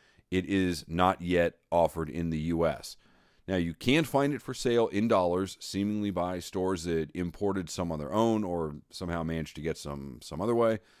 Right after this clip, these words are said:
If you go on the S T DuPont website, you'll see it, but with no price listed. It is offered in four colorways,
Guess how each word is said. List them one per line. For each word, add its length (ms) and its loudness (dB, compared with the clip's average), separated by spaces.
If 120 -8
you 80 -2
go 140 6
on 100 8
the 140 4
S 100 2
T 140 -10
DuPont 320 -4
website, 500 4
you'll 160 -6
see 280 2
it, 220 0
but 300 -2
with 160 -6
no 220 0
price 340 0
listed. 380 -12
It 140 4
is 120 6
offered 320 6
in 120 0
four 220 2
colorways, 640 2